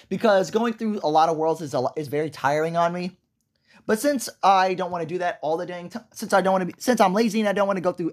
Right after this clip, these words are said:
absolutely everything, I'm just gonna give you guys a, a brief short appearances on what Izuku can learn and gain. But the major worlds, I'm gonna give you guys a full taste like I'm doing now, like the Naruto world. So, <clears throat>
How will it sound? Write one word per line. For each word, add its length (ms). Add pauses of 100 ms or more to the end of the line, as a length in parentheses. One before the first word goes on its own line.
absolutely 480
everything, 420 (240)
I'm 140
just 140
gonna 140
give 120
you 80
guys 220
a, 100 (220)
a 80
brief 200
short 280
appearances 640 (260)
on 100
what 140
Izuku 300
can 200
learn 240
and 140
gain. 300 (400)
But 280
the 80
major 300
worlds, 420
I'm 140
gonna 140
give 160
you 60
guys 260
a 80
full 220
taste 280
like 140
I'm 100
doing 220
now, 340
like 160
the 80
Naruto 340
world. 220 (320)
So, 400
<clears throat> 80